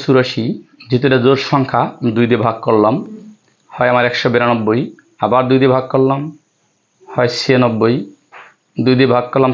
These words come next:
ছিয়ানব্বইকে আটচল্লিশ, দুই দিয়ে ভাগ করলে হয় চব্বিশ, দুই দিয়ে ভাগ করলে হয় বারো, আবার দুই দিয়ে ভাগ করলে হয় আমার ছয়, দুই দিয়ে ভাগ করলে হয় আমার তিন। তো আমি এখানে দুই পেয়েছি, এক, দুই, তিন,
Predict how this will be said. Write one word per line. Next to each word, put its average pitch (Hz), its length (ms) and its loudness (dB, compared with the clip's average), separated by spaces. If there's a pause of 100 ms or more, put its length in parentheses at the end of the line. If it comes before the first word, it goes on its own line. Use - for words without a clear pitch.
ছিয়ানব্বইকে 127 500 0 (100)
আটচল্লিশ, 135 520 0 (600)
দুই 117 140 -4
দিয়ে 120 140 2
ভাগ 120 140 0
করলে 127 160 2
হয় 120 180 0
চব্বিশ, 120 440 2 (680)
দুই 120 120 2
দিয়ে 123 140 2
ভাগ 113 160 -2
করলে 120 180 2
হয় 120 180 0
বারো, 117 200 2 (520)
আবার 120 180 0
দুই 117 120 0
দিয়ে 110 140 0
ভাগ 110 140 -2
করলে 117 180 0
হয় 110 100 0
আমার 110 120 0 (540)
ছয়, 143 320 0 (540)
দুই 120 220 0
দিয়ে 117 140 2
ভাগ 113 80 -2 (100)
করলে 117 200 2
হয় 110 140 0
আমার 107 140 0 (120)
তিন। 127 180 2 (880)
তো - 140 -6
আমি 127 140 2
এখানে 135 280 2
দুই 127 180 4
পেয়েছি, 135 300 0 (200)
এক, 135 80 0 (220)
দুই, 120 160 2 (180)
তিন, 117 160 2